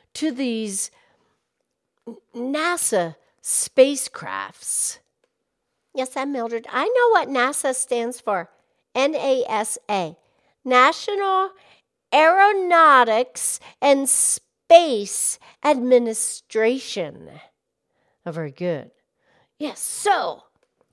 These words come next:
there weren't any people on these crafts, but they would, they sent them out and they took pictures of Jupiter and Saturn.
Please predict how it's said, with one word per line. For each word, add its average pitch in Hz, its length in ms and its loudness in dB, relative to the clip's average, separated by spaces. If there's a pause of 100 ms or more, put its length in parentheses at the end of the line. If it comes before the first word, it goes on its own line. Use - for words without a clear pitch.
(360)
there 392 100 4
weren't 415 260 2
any 220 260 0
people 285 400 -4
on 165 220 -8
these 165 220 -12
crafts, - 460 -6
but 175 260 -6
they 285 160 4
would, 240 260 -2 (240)
they 190 80 -8
sent 359 340 0
them 220 160 -2
out 233 500 -4
and 196 280 -6 (320)
they 233 480 6 (280)
took 180 300 -6
pictures 226 580 -8
of 170 260 -8 (360)
Jupiter - 760 -6
and 170 300 -10 (120)
Saturn. 190 800 -6